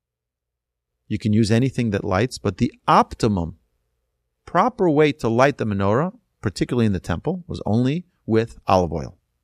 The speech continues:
And it had to be the purest olive oil. What does it mean, the purest? The most freshly squeezed olive oil from the first slam on that olive. The freshest.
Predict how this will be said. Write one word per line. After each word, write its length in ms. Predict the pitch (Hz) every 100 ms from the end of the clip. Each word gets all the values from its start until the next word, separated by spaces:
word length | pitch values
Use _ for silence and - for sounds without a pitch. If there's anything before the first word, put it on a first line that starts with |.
| _ _ _ _ _ _ _ _ _ _ -
And 100 | 139
it 80 | 143
had 200 | 147 175
to 80 | 165
be 100 | 135
the 140 | 135 131
purest 480 | - 240 151 -
olive 220 | 87 85 113
oil. 220 | 69 _ _ _ _ _ _
What 100 | 175
does 100 | 185
it 60 |
mean, 100 | 190
the 80 | 160
purest? 540 | - 135 139 196 - - _ _ _ _ _ _ _ _ _ _ _ _ _ _
The 220 | 131 127 _
most 380 | - 139 160 -
freshly 800 | - - 170 190 - - 190 165
squeezed 960 | - - - - 165 196 214 233 220 - _
olive 320 | 151 165 196 185
oil 240 | 214 226
from 240 | - 170
the 100 | 156
first 600 | 139 - - 254 - -
slam 840 | - - - - 185 196 156 104 76 _ _ _ _ _
on 220 | 151 156
that 220 | 147 139
olive. 460 | 123 113 92 76 - _ _ _ _ _ _ _ _ _ _ _ _ _ _ _ _ _ _ _ _ _ _ _ _ _ _ _ _ _ _ -
The 60 |
freshest. 680 | - - 165 - 90 - -